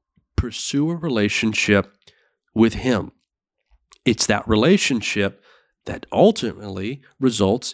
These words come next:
in salvation. We have a promise of salvation, but it's not just about using God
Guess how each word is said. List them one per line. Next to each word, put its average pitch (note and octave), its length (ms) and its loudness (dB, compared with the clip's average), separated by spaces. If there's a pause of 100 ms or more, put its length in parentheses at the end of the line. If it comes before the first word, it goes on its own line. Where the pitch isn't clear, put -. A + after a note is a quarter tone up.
(100)
in A2+ 380 -2 (560)
salvation. C3 800 0 (380)
We A2+ 140 -2
have A2 140 -2
a G#2 60 2
promise D3+ 540 0
of C#3+ 100 -4
salvation, A2 640 0 (560)
but B2+ 180 2
it's B2+ 200 -4
not D3+ 240 2
just D3+ 260 -4
about C3+ 240 0
using D3+ 640 4
God A#2+ 500 0